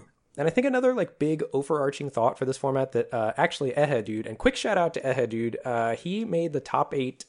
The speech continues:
uh, his name's Sasha, his first name's Sasha. He made the top eight of a P T Q on Moto today and lost in the semifinals of the draft, which I'm sure was a bummer for him, but, like,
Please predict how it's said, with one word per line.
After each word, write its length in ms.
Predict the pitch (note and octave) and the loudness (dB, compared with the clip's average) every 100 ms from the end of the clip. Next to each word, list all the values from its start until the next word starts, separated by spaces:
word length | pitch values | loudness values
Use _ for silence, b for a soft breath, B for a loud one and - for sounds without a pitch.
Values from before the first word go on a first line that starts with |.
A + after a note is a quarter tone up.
| - | -10
uh, 340 | A#2 A2+ A2 | -6 -4 -6
his 100 | A2+ | -6
name's 200 | C#3 B2 | -8 -8
Sasha, 400 | - - A2+ - | -6 -4 -2 -4
his 100 | A2 | -6
first 180 | - A#2 | -8 -8
name's 140 | A#2 | -8
Sasha. 380 | - A2 - A2+ B B B | -4 -4 -4 -8 B B B
He 100 | - | -8
made 120 | A2 A2+ | -4 -4
the 40 | |
top 300 | - B2 B2+ | 0 0 0
eight 240 | B2+ A#2+ - | -4 -4 -2
of 180 | A2+ | -2
a 60 | A2 | 0
P 140 | - | -2
T 120 | G3 C3+ | -4 -4
Q 360 | - A2+ A2+ | -2 -2 0
on 160 | A2+ G#2+ | -2 -2
Moto 300 | A#2 A#2 G#2+ | 0 0 -2
today 260 | G#2+ G#2+ G#2+ | -2 -2 -2
and 140 | G#2+ | -2
lost 340 | A2 B2+ - | 0 0 -2
in 80 | - | -8
the 60 | A2 | -10
semifinals 640 | - E3 C3+ A#2 A2+ A2+ | -4 0 0 -2 -2 -2
of 60 | G#2+ | -4
the 40 | |
draft, 300 | G2+ G#2 G2+ | -2 -4 -4
which 80 | - | -4
I'm 80 | B2 | -2
sure 160 | - | 2
was 100 | E3 | 2
a 60 | C3 | 2
bummer 260 | A2+ A2+ A#2 | 0 -2 0
for 140 | A#2+ | 0
him, 240 | A#2 A2+ | 0 -2
but, 200 | G#2 G2+ - | -4 -6 -8
like, 120 | G#2+ | -12